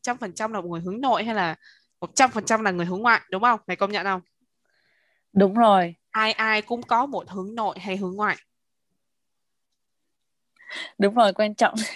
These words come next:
Speaker 1: Quan trọng là <laughs>
Speaker 2: mình phải biết cân bằng, đúng không?
Speaker 1: Chính
Speaker 2: Rồi
Speaker 1: xác.
Speaker 2: mình cứ phải giữ với những cái gì mà đang đúng với mình thôi. Mình không nhất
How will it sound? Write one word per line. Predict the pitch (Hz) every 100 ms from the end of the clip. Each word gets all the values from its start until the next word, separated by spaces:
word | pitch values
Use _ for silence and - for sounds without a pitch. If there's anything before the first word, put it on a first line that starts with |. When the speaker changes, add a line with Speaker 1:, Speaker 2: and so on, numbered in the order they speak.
| - - - 254 -
Speaker 1:
Quan | 247 302
trọng | 277 190
là | 214 208 226 294 - 277 - 240 -
<laughs> | - 233 - - - -
Speaker 2:
mình | 208 190
phải | 175
biết | 185 269 -
cân | 254 220 214
bằng, | 202 190 180
đúng | 196 247 262
không? | 233 220
Speaker 1:
Chính | 220
Speaker 2:
Rồi | 208 196
Speaker 1:
xác. | 214 220 240
Speaker 2:
mình | 240 247 262
cứ | 269 269 - _ _
phải | 185 180
giữ | 175 180 226 262
với | 262 277
những | 240 220
cái | 269 240
gì | 208 175
mà | 170 170
đang | 170 196 202
đúng | 202 226
với | 262 269
mình | 214 175 175
thôi. | 208 202
Mình | 185 170
không | 220 208
nhất | 214